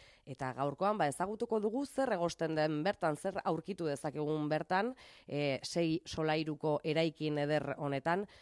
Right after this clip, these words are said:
noren eskutik eta Oiane Larrañegiren eskutik. E, egunon, Oiane,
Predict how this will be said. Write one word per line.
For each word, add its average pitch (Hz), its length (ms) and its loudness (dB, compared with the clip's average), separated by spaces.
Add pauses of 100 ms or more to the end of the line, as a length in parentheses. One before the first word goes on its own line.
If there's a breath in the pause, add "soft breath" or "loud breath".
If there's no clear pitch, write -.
(140 loud breath)
noren 139 420 0
eskutik 139 800 -6
eta 123 540 -4
Oiane 135 680 -6
Larrañegiren 127 840 -8
eskutik. 143 640 -8 (240)
E, 131 280 -4
egunon, 156 520 2
Oiane, 156 320 4